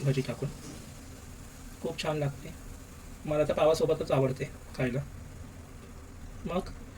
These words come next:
तुम्हाला माझी रेसिपी कशी वाटली हे तुम्ही नक्की कमेंटमध्ये सांगा आणि माझ्या चॅनलला लाईक, सबस्क्राईब आणि शेअर करायला विसरू नका.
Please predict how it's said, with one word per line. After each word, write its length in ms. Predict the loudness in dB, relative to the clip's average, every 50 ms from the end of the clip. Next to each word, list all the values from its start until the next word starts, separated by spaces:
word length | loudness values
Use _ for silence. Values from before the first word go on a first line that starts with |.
| -12 -6 -2
तुम्हाला 240 | -2 0 2 2
माझी 220 | 4 4 4 4 4
रेसिपी 280 | 2 2 2 0 0 2
कशी 240 | 4 4 6 6 6
वाटली 320 | 6 6 6 4 4 4 2 2 -2 -6 -10 -12 -14 -14 -14 -14 -12 -12 -12 -10 -4 -2
हे 100 | -2 0 0
तुम्ही 260 | 0 -2 -2 -4 -6 -8 -8 -4 0
नक्की 260 | 2 2 2 2 0
कमेंटमध्ये 520 | 2 4 4 4 4 4 4 4 4 4 4
सांगा 300 | 4 4 4 4 4 2 0 -4 -10 -12 -12 -12 -12 -12 -12 -12 -10 -4 0
आणि 120 | 0 2
माझ्या 300 | 4 4 4 4 2 2
चॅनलला 480 | 6 6 6 6 6 6 6 6 6 6 4 0 -6 -10 -10 -10 -10 -12 -4 4
लाईक, 260 | 8 8 8 8 8
सबस्क्राईब 480 | 4 2 4 4 4 6 8 8 8 8
आणि 120 | 8 6
शेअर 240 | 4 4 4 4 4
करायला 320 | 2 2 4 4 4 4 4
विसरू 280 | 2 0 0 0 2
नका. 240 | 2 2 0 -2 -4